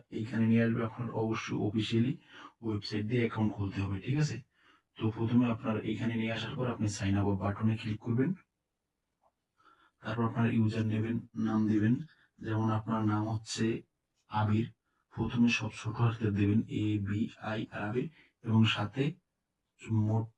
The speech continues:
পাঁচ, চারটা পাঁচটা সংখ্যা জুড়ে দিবেন। তো আমি একুশ, বাইশ, তেইশ দিয়ে দিলাম। পাসওয়ার্ড দেবেন অবশ্যই ছয় সংখ্যার। তো আমি দিয়ে দিলাম টু ফাইভ এইট জিরো জিরো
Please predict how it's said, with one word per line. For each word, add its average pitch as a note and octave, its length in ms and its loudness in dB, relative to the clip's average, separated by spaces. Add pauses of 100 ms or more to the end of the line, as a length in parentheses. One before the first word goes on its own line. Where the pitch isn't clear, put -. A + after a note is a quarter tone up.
(160)
পাঁচ, B2+ 260 -2
চারটা B2 280 -6
পাঁচটা B2 220 0
সংখ্যা G#2 360 0
জুড়ে G2+ 260 0
দিবেন। G2 260 0 (160)
তো A2 120 -6
আমি G#2+ 200 2 (220)
একুশ, A2+ 480 -2 (220)
বাইশ, G#2 480 -2 (1120)
তেইশ G#2 260 2 (540)
দিয়ে G2+ 180 0
দিলাম। G#2+ 240 0 (480)
পাসওয়ার্ড G#2 460 -2
দেবেন A2+ 220 0
অবশ্যই G#2 420 -2
ছয় - 220 -12
সংখ্যার। A2 440 -2 (640)
তো - 100 -6
আমি A#2+ 200 4
দিয়ে A2 180 2
দিলাম G#2+ 240 0
টু G#2 360 -4
ফাইভ G2 200 -2 (320)
এইট G2+ 260 -4 (240)
জিরো G2+ 260 0
জিরো G2+ 260 -2